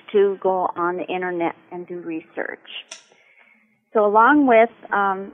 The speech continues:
their dad, they, they, uh, decided that this would just be a real adventure for them, and it turned into even more because as they were on their second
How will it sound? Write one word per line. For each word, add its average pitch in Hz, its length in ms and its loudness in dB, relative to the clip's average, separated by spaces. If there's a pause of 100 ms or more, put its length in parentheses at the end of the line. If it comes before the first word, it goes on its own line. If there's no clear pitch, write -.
(120)
their 185 140 -2
dad, 190 420 -2 (240)
they, 190 380 0 (260)
they, 208 300 -6 (160)
uh, 175 200 -12 (500)
decided 196 640 -2
that 170 160 -6
this 185 100 -6 (100)
would 175 120 -10 (100)
just - 240 -18
be 208 80 -2
a 180 80 -4
real 185 260 -6
adventure 208 580 -6
for 170 140 -8
them, 170 340 -8
and 185 140 -10
it 180 100 -12 (160)
turned 240 380 -2
into 190 600 -6 (120)
even 185 460 -10
more 208 440 -2 (480)
because 196 380 -4 (160)
as 180 220 0
they 208 160 2
were 233 320 0 (120)
on 190 180 -6
their 185 140 -12 (140)
second 214 480 -2